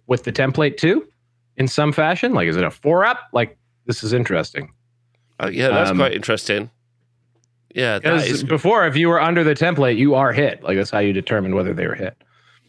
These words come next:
Speaker 1: So if it, it, it would also take the edge off of templates a lot if the template gave you essentially your hit pool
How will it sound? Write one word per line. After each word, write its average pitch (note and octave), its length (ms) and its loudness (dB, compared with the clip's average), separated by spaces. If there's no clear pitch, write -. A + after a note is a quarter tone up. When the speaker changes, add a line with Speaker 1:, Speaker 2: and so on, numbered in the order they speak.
Speaker 1:
So C3 240 2
if C3 220 0
it, D3 220 0
it, C#3+ 220 0
it D#3 140 2
would E3 160 4
also C#4 360 2
take G#3+ 320 -4
the F3 160 0
edge F#3 220 0
off E3+ 300 2
of C3+ 420 0
templates D#3 480 0
a C3 40 4
lot A#2 400 2
if B2+ 440 -2
the C3 80 -2
template C#3+ 600 0
gave C#3 340 2
you A2 460 2
essentially A#2 520 0
your G2 140 0
hit - 280 -2
pool G#2+ 460 0